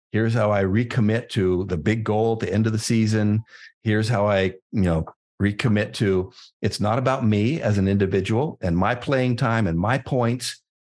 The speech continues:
It's about how do I make that extra pass so that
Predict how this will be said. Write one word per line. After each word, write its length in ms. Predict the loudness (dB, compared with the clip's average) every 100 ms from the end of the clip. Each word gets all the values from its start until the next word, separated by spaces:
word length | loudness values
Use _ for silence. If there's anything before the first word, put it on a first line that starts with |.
| _
It's 160 | -6 -2
about 420 | 0 2 0 -2 -18 -20 _ -6
how 200 | -2 0
do 160 | 0
I 160 | 2 2
make 280 | 2 0 0
that 260 | -2 0
extra 300 | -2 -2 -4
pass 680 | 0 0 2 2 -2 -4 -8 _ _ _
so 220 | -2 0
that 320 | 2 0 -2